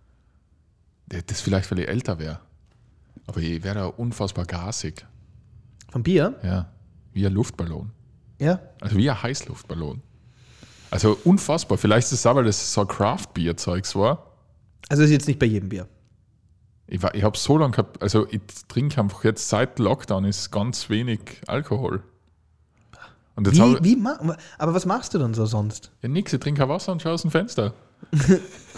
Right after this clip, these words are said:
Speaker 2: Ja, wirklich, oder?
Speaker 1: Nein, aber ich, ich, wa-, ich trinke halt daheim kein Bier, einfach allein. Wenn auf, wenn ich beim Freund bin oder so, dann schon. Aber wenn ich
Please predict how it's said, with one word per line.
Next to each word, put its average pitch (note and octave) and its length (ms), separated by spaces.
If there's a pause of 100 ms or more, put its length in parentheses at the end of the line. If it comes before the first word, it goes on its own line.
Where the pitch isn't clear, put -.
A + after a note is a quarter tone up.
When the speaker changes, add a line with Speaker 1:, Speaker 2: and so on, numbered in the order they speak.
(840)
Speaker 2:
Ja, D3 140
wirklich, F#3 340
oder? G3+ 180 (220)
Speaker 1:
Nein, G#2+ 160 (140)
aber A#2+ 280
ich, A#2 120 (100)
ich, G#2+ 140
wa-, A2+ 180
ich A#2 100
trinke D3+ 320
halt C3 200
daheim A#2 260
kein - 140
Bier, G#3+ 420
einfach F#2 380
allein. F2 460 (840)
Wenn G#2 180
auf, - 260
wenn G#2 120
ich G2 60
beim F#2+ 180
Freund G2+ 480
bin E3 160
oder E3+ 180
so, - 140
dann C3 160
schon. C3 360
Aber F#2 240
wenn F#2+ 120
ich F#2 100